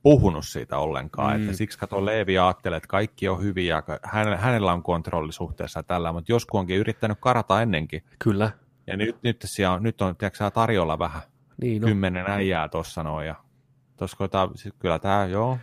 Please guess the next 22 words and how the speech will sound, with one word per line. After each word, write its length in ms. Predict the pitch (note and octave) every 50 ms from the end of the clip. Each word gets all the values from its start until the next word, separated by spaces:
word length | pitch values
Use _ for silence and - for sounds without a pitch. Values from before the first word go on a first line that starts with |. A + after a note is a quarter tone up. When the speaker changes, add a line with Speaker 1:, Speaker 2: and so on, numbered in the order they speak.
| - _ _ _
Speaker 2:
Tämä 160 | G2+ F2 F2 F#2
Speaker 1:
menee 240 | A2+ A2+ A2+ A2
vielä 120 | G#2+ A2+ A2+
Speaker 2:
näkee, 140 | A2 G#2 A#2
että 0 |
Speaker 1:
hyvin 100 | F#2+ F#2+
Speaker 2:
vähän 160 | A#2 A#2+ A#2+
muitakin 60 | B2+
Speaker 1:
mielenkiintoisesti. 320 | C3 B2+ A#2+ G2+ - A2 G2 G#2
Speaker 2:
vaihtoehtoja 640 | G#2+ G#2+ G2+ - - G#2 G2+ - - G#2+ G#2 G#2+ G#2+
on, 160 | A2 G#2 G2+
että 220 | G2 F#2+ - G2
tässä 240 | - F#2+ F#2+ - -
olisi 140 | G2+ - -
tämmöstä 360 | - G2 G2 G2 G2 - G2+
niinku 160 | F#2 F#2 F#2
kaveria, 460 | - - A2 G#2+ G#2 G#2 G2 G2+ F#2+ F#2
mikä 240 | F#2 F2+ - G2+ F#2+ - _ _ _ _ _ _ _ _ _ _ _ _ _ _ _ _ _ _ _ _ _ _ _ _ _
voisi 200 | C3 A2 G#2 A2
olla 80 | A2 A2+
ihan 100 | A#2 C3
mielenkiintoinen. 840 | D3+ E3+ C#3+ F#2+ F#2 F#2 F2+ - G2+ G2 F2 - - A#1+ B1+ G#2